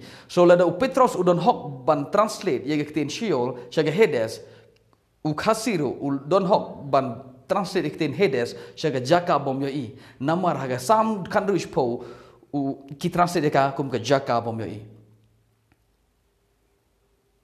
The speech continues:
So, ka Hades ka de ka Sheol, ka Sheol ka de ka jaka bom yo i, ka Hades ka de ka jaka bom yo i. Hari ini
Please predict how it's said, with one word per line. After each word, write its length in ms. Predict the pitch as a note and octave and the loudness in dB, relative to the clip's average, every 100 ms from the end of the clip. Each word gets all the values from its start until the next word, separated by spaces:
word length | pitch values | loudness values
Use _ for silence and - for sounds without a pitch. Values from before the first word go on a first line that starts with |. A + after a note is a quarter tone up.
| _ _ _ _ _ | _ _ _ _ _
So, 400 | G#3 F#3+ A#2+ - | 2 4 2 -2
ka 160 | A#2 | -2
Hades 480 | A#2 G#3+ E3+ F3 - | 2 2 4 -2 -2
ka 160 | - D3+ | -2 0
de 240 | C#3 B2+ | 0 -2
ka 80 | B2 | -6
Sheol, 560 | - - D3+ A2 - - - - | -4 -4 -2 -4 -8 -18 -20 -10
ka 80 | A#2+ | -8
Sheol 400 | - F#3 F3+ D#3+ | -6 -2 0 2
ka 80 | |
de 160 | D3+ C3 | 0 -2
ka 80 | A#2 | -2
jaka 320 | B2 F3 G#3 | 0 2 2
bom 160 | F#3+ G3 | 2 0
yo 80 | G#3+ | -2
i, 240 | D3+ C#3 - - - | -4 -8 -10 -20 -12
ka 160 | G2 - | -10 0
Hades 560 | G#3 F3+ D#3 A2+ - - - _ _ _ _ | 2 4 0 -2 -10 -18 -20 _ _ _ _
ka 160 | C3 | -2
de 160 | C3+ B2+ | 0 -2
ka 80 | G#2+ A2+ | -4 -2
jaka 320 | C3+ C#3 C3 | -2 0 0
bom 160 | A#2 A#2+ | 0 -4
yo 0 | |
i. 240 | G#2+ G#2+ - - _ _ _ _ _ _ _ _ _ _ _ _ _ _ _ _ _ - - - | -6 -10 -14 -20 _ _ _ _ _ _ _ _ _ _ _ _ _ _ _ _ _ -20 -20 -6
Hari 240 | C#3 D#3 | 2 4
ini 160 | D#3+ | 4